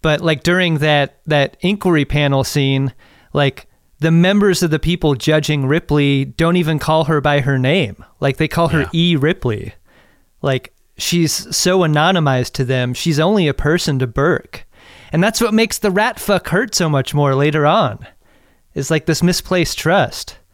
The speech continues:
Speaker 2: He sees an angle, right?
Speaker 1: Yeah, yeah.
Speaker 2: He's trying to manipulate her rather than be straight with her because he can't, he can't be straight.
Speaker 1: That scene is a real James Cameron movie.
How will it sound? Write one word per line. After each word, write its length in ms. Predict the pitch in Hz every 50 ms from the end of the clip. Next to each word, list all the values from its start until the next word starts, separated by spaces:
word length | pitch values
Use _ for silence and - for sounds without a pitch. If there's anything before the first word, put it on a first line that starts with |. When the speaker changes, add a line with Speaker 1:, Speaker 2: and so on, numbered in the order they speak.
| _ _
Speaker 2:
He 200 | _ - 151 156
sees 280 | 143 - - 160 147 120
an 100 | 127 127
angle, 520 | 131 151 170 156 127 92 78 71 73 - -
right? 200 | 95 98 110 123
Speaker 1:
Yeah, 260 | 135 127 113 107 - - _ _ _ -
yeah. 200 | 127 123 113 110 - _ _ _ - - - - -
Speaker 2:
He's 340 | - - 165 143 123 -
trying 480 | - - - 165 151 147 147 139 135 127
to 240 | - - 135 123 117
manipulate 880 | 110 120 117 123 131 - - 123 117 113 113 110 104 107 107 - - - -
her 220 | - 113 104 101
rather 300 | 104 113 113 110 107 107 104
than 100 | 101 101
be 100 | 95 95
straight 300 | 95 - - 151 147 -
with 160 | 90 95 -
her 300 | - 90 87 95 98 - - - - - - - - - - - - - - - - - - - -
because 300 | - 110 - 120 110 -
he 120 | 117 117
can't, 340 | - - 127 110 101 98 - - - - - - - - - - - - - - - - - - -
he 100 | - 107
can't 260 | - 123 104 92 -
be 140 | 123 123 110
straight. 380 | - - - 78 71 - - - - - - - - - -
Speaker 1:
That 180 | - 240 262 -
scene 320 | - - 330 330 330 294
is 160 | 233 190 -
a 80 | 170 151
real 420 | 139 127 151 156 156 160 156 151
James 420 | 139 113 127 151 147 143 143 135 -
Cameron 600 | - - 147 143 139 139 139 135 131 127 127 123
movie. 680 | 127 127 131 127 123 135 123 123 127 120 120 117 110